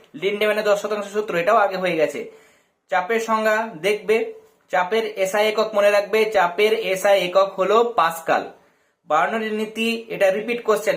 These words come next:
এটা already আমি একবার বলেছি। পরের পাতায় চলে যাও, ছয় নাম্বার সেটের মধ্যে দেখো শর্ট কোশ্চেন সবই করবে, তার সাথে খাদ্য পিরামিডের এক একটা ধাপকে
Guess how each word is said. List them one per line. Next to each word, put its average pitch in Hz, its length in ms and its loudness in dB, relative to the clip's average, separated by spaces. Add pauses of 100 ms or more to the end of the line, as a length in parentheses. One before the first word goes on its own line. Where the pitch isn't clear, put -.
এটা 190 140 4 (180)
already 196 400 2
আমি 208 160 0
একবার 208 240 0 (300)
বলেছি। 202 340 0 (640)
পরের 226 280 2
পাতায় 214 320 2
চলে 208 220 4
যাও, 202 160 4 (360)
ছয় 180 180 4
নাম্বার 214 360 0
সেটের 214 240 0
মধ্যে 202 300 2 (100)
দেখো 190 240 2 (200)
শর্ট 175 240 2
কোশ্চেন 202 340 0
সবই 196 200 2
করবে, 202 360 0
তার 170 300 0
সাথে 185 260 0 (800)
খাদ্য 190 200 0
পিরামিডের 214 400 2
এক 214 120 -4
একটা 226 140 0
ধাপকে 196 420 0